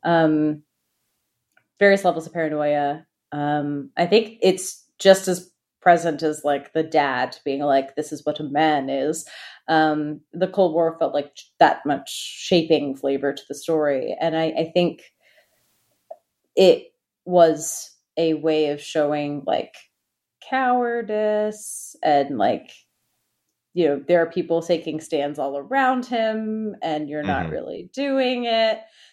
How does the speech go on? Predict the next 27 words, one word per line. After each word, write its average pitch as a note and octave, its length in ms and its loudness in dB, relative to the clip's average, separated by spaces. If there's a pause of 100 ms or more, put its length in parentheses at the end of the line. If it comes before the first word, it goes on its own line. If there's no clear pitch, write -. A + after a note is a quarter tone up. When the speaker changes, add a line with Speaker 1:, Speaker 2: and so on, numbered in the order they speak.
Speaker 1:
Like, G#3 140 0
I, F3+ 100 0
I, G3+ 320 0
I G3+ 100 -4
felt G#3 160 2
like F#3+ 160 -2
it D3 120 -4
was F3+ 120 -8
more E3+ 220 -6
flavor D#3+ 380 0
on, D3 100 0
like, D3 280 -4 (140)
Peter E3 300 0
being D3+ 380 0
a C#3+ 40 -4
bit C#3+ 280 -2
of C3+ 180 -2
a C3+ 280 2 (680)
passive D3+ 720 2 (300)
character. F3+ 920 0 (180)
<laughs> - 180 -20
Maybe C4 160 2
that's G3+ 160 0
another G#3 260 0
reason E3+ 300 -6
why E3 160 -2
the D#3+ 160 -4